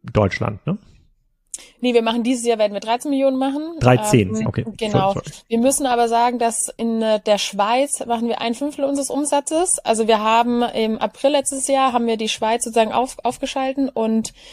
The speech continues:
Speaker 2: die ist extrem, ähm, ja, extrem ge-, gewachsen. Und Österreich haben wir auch noch aktuell. Das heißt, es ist wirklich die Dachregion. Und Benelux, ähm, wie gesagt, wollen wir in Q vier angehen.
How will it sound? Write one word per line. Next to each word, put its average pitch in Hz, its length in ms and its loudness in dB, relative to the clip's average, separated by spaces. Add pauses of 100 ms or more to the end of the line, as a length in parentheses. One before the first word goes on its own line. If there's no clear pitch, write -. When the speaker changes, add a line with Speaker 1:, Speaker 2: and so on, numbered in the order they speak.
(160)
Speaker 2:
die 233 80 2
ist 226 100 0
extrem, 240 680 2
ähm, 214 480 0
ja, 202 180 0 (380)
extrem 233 680 -2
ge-, 214 200 -2
gewachsen. 226 680 0 (560)
Und 226 420 0
Österreich 226 480 2
haben 220 100 0
wir - 140 0
auch 202 120 4
noch 190 160 -4
aktuell. 196 600 2
Das 214 220 -4
heißt, 202 400 0
es 190 140 -6
ist - 140 -10
wirklich 202 220 -8
die 196 120 -12
Dachregion. 247 840 2 (480)
Und 214 200 -2
Benelux, 220 720 2
ähm, 208 320 0
wie 214 120 -4
gesagt, 202 380 0
wollen 208 180 4
wir 190 80 -2
in 196 100 -6
Q 208 140 -6
vier 220 280 2
angehen. 214 800 2